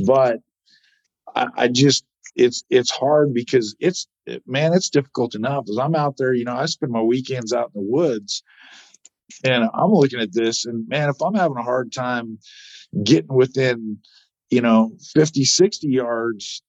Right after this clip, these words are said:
of a good shot on an elk, man, how am I gonna get within twenty? So, it, and it's, <laughs> you see these guys, and, and,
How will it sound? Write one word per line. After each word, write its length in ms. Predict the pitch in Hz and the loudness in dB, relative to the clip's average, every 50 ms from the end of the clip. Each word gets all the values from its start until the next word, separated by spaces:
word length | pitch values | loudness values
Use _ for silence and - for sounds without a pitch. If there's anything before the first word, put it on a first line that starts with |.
| - - | -10 -6
of 180 | 113 113 107 110 | -4 -2 -2 -2
a 40 | |
good 340 | 107 98 98 113 131 127 123 | -4 -2 2 4 4 4 4
shot 420 | - - - 127 123 123 117 113 104 104 | 4 2 4 4 4 4 2 0 -2 0
on 120 | 113 110 107 | 0 0 2
an 120 | 104 104 | 2 2
elk, 280 | 104 107 110 107 107 - - - - - - _ _ _ _ - | 2 2 2 2 0 -4 -10 -20 -20 -20 -20 _ _ _ _ -4
man, 280 | - 175 180 170 147 120 | 0 2 2 2 2 2
how 180 | - - 175 190 | 2 2 2 4
am 80 | 202 | 4
I 100 | 175 160 156 | 4 4 4
gonna 120 | 147 139 | 4 4
get 120 | 139 135 | 4 4
within 260 | 127 117 110 113 98 92 | 4 2 0 -4 -6 -6
twenty? 440 | - - 165 208 196 123 92 - _ _ _ - - - - - - - | -2 0 2 2 2 0 -2 -10 _ _ _ -20 -20 -20 -20 -18 -10 -4
So, 480 | - - 156 143 139 139 131 123 131 - - | -2 2 4 4 4 4 2 2 0 -2 0
it, 260 | 143 147 151 143 - - 139 | 0 0 0 0 -2 -4 -4
and 140 | 139 135 | -4 -2
it's, 420 | 139 139 170 147 - - - - - | -2 -2 -2 -2 -4 -6 -12 -12 -12
<laughs> 40 | - | -10
you 140 | 123 123 127 | -8 -4 -4
see 300 | - - - 180 190 214 | -2 0 2 2 4 4
these 220 | 202 180 160 143 - | 4 4 2 2 2
guys, 400 | 143 135 127 123 123 117 117 113 | 2 0 2 2 0 -2 -2 -4
and, 180 | 120 113 113 113 - | -10 -12 -12 -14 -8
and, 280 | 120 120 113 113 110 | -6 -6 -6 -6 -8